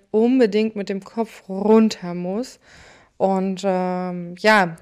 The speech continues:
der schöne Gedanke ist dabei natürlich, dass das Pferd zur Hand sucht, dass das Pferd die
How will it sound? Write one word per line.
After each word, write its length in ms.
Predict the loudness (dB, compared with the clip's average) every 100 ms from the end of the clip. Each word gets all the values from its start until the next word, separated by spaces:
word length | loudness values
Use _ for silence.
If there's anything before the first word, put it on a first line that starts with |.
| -2
der 160 | -2
schöne 340 | 0 2 4 2
Gedanke 400 | 2 0 -2 -6
ist 240 | -6 -4
dabei 240 | -4 -2
natürlich, 440 | -4 -6 -6 -8 -6
dass 180 | -10 -8
das 160 | -14
Pferd 420 | -14 -6 0 0 -2 -20 -20 _ _
zur 420 | -16 -6 -2 -2 -4 -8 -4
Hand 360 | 0 0 -2
sucht, 720 | -6 -6 -2 0 0 0 -4 -20 -20 -20 -20 -4
dass 220 | -2 -2
das 180 | -4 -8
Pferd 500 | -6 0 2 2 0 -8 -8
die 300 | -6 -4 -6